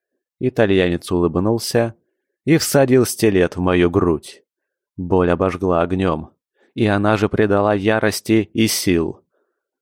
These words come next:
Боль — мой катализатор и мой усилитель. Боль — мой щит и меч. Боль — это то, что заставляет кипеть во мне ту энергию, которой так гордятся многие люди. Лебен буквально вскипел,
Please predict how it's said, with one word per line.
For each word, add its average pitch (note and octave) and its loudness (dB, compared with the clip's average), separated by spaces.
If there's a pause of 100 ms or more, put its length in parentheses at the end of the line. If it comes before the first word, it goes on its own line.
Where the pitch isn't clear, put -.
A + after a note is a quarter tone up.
(100)
Боль — F2+ -2
мой F#2 -4
катализатор F2+ -4 (180)
и G2 -2
мой F2+ -2
усилитель. F2+ -2 (420)
Боль — G#2 0 (100)
мой G#2 0
щит - -4
и F#2 0
меч. F#2+ -4 (360)
Боль — F#2 -2
это F2+ -4
то, G2+ -2
что F#2 -6
заставляет F#2+ -2
кипеть G#2 -4
во F#2 0
мне G2 -2
ту G#2 0
энергию, F#2+ -2 (280)
которой B2 0
так A#2 0
гордятся G2+ -2
многие F#2 0
люди. F2 -2 (640)
Лебен G2 -2
буквально F#2+ -2
вскипел, F2 -2